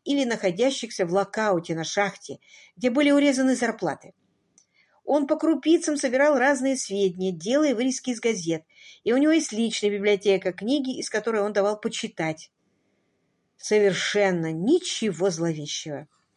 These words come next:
Этан собирал пожертвования для семей бастующих шахтеров, но деньги не пропали.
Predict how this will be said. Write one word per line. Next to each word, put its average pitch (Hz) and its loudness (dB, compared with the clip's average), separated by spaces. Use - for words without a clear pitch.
Этан 294 2
собирал 240 2
пожертвования 269 2
для 240 -2
семей 254 0
бастующих 240 -4
шахтеров, 185 -2
но 180 -2
деньги 208 0
не 185 0
пропали. 233 -2